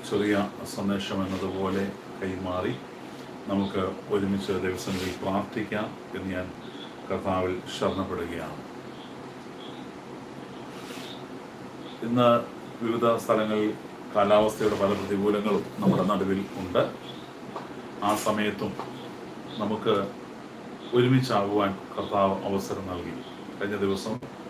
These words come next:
വലിയ ഒരു ദുഃഖകരമായ വാർത്ത, നമ്മുടെ രാജ്യത്തെ ഞെട്ടിക്കുന്ന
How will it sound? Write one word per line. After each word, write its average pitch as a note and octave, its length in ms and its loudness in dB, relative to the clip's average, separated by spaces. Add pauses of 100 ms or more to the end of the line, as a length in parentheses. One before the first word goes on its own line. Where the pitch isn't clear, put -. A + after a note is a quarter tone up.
(640)
വലിയ A#2+ 240 8 (160)
ഒരു G#2 160 2 (800)
ദുഃഖകരമായ G#2+ 640 2 (120)
വാർത്ത, A2+ 380 2
നമ്മുടെ G#2 280 0
രാജ്യത്തെ G2+ 340 0 (100)
ഞെട്ടിക്കുന്ന A2 500 -2